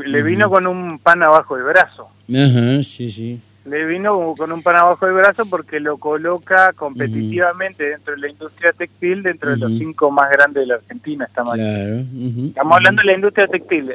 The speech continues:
Speaker 1: Dentro de
Speaker 2: Sí,
Speaker 1: las
Speaker 2: sí.
Speaker 1: cooperativas es la más importante.
Speaker 2: Ujú.
Speaker 1: ¿Por qué? Porque incorpora una tecnología de alta, de alta escala.
Speaker 2: Ujú.
Speaker 1: Así que para Paraná mismo, para Entre Ríos,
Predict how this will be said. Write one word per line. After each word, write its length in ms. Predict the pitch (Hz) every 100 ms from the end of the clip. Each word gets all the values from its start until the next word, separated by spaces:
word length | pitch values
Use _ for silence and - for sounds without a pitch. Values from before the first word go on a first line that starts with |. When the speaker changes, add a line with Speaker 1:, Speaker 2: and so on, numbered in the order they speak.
| -
Speaker 1:
Dentro 220 | 151 139 151
de 40 |
Speaker 2:
Sí, 20 |
Speaker 1:
las 80 | 139
Speaker 2:
sí. 60 | 123
Speaker 1:
cooperativas 720 | 151 151 151 156 226 269 220
es 60 | 185
la 100 | 165
más 160 | 165 165
importante. 600 | 156 143 165 151 127 -
Speaker 2:
Ujú. 440 | 139 139 131 139 143 -
Speaker 1:
¿Por 180 | 143 139
qué? 320 | - 202 185 127
Porque 640 | 135 135 107 135 139 131 - _ -
incorpora 480 | 135 143 139 170 196
una 160 | 165
tecnología 720 | 143 147 147 139 127 165 175
de 120 | 151
alta, 520 | 143 147 143 131 117 113 _ _
de 80 | 131
alta 140 | 123
escala. 460 | 120 - 165 127 104 -
Speaker 2:
Ujú. 400 | 127 113 120 147 143
Speaker 1:
Así 300 | 127 - 202
que 120 | 202
para 240 | 170 156
Paraná 440 | 143 151 151 175 208
mismo, 440 | 214 226 202 175
para 160 | 151 139
Entre 300 | 139 139 143
Ríos, 500 | 165 190 208 240